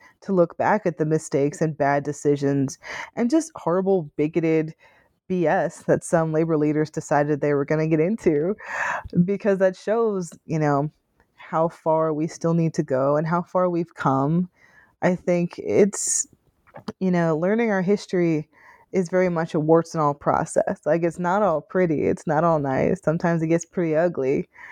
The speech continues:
And I think if we wanna really be, un-, you know, fully cognizant of the, um, I guess just the, the burdens we carry and the mission that we're carrying forward, like, we gotta know where we came from, even if it's embarrassing or upsetting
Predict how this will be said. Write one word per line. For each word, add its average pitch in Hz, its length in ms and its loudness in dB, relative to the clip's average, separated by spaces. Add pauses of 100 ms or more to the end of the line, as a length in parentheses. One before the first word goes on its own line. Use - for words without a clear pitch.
(380)
And 151 500 0 (480)
I 170 120 -2
think 180 180 0
if 170 160 -2
we 170 80 0
wanna 156 240 0
really 147 340 2
be, 147 160 0
un-, 127 440 -4
you 135 120 0
know, 101 160 2
fully 180 380 0
cognizant 151 600 -2
of 143 260 0
the, 139 320 0 (1120)
um, 370 380 2 (360)
I 349 60 2
guess 381 300 4
just - 280 -4
the, 320 280 2
the 240 100 0
burdens 208 440 0
we 208 120 0
carry 180 580 0
and 170 200 2
the 170 60 0
mission 170 460 0
that 151 180 2
we're 147 120 0
carrying 180 440 0
forward, 165 680 0
like, - 220 -4
we 185 140 -2
gotta 208 260 2
know 214 160 0
where 208 160 0
we 202 120 0
came 208 260 0
from, 175 380 -2
even 170 260 2
if 160 180 -2
it's 160 260 0
embarrassing 151 1000 0
or 139 240 0
upsetting 147 720 -2